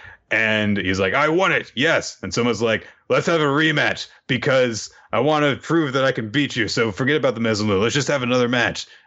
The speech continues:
And then he won. And then Takumi's like, "Here, have the Mezzaluna." And Zoa's like, "No." And he's like, "Yes, because you've beaten me. You've gotta have it." And they keep on having rematches over and over and over and over and over and over again. And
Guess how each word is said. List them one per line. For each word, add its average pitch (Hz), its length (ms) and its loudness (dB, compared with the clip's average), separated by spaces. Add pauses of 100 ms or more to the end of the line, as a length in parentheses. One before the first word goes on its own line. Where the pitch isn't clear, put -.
And 90 240 -2
then 92 400 -2
he 92 80 -2
won. 90 400 0
And 85 120 0
then 82 80 0
Takumi's 95 360 -2
like, 82 160 0
"Here, 123 400 -2
have 117 180 0
the 113 80 -2
Mezzaluna." 110 460 0
And 85 200 -8
Zoa's 101 280 0
like, 101 180 -2 (180)
"No." 143 440 2
And 92 80 0
he's 95 100 0
like, 87 160 0 (140)
"Yes, 127 400 0 (160)
because 123 260 -2
you've 110 80 -6
beaten 131 220 -2
me. 92 80 -2
You've 92 180 -2
gotta 117 180 0
have 95 180 0
it." 78 100 -4 (160)
And 110 100 0
they 113 140 2
keep 135 180 -2
on 120 100 0
having 98 220 -2
rematches 82 420 -4
over 78 160 0
and 80 100 -2
over 76 120 -2
and 76 100 -2
over 73 140 -6
and 69 80 -4
over 73 140 -2
and 71 80 -2
over 73 160 0
and 71 80 -4
over - 180 -6
again. - 220 -10 (480)
And 87 500 -2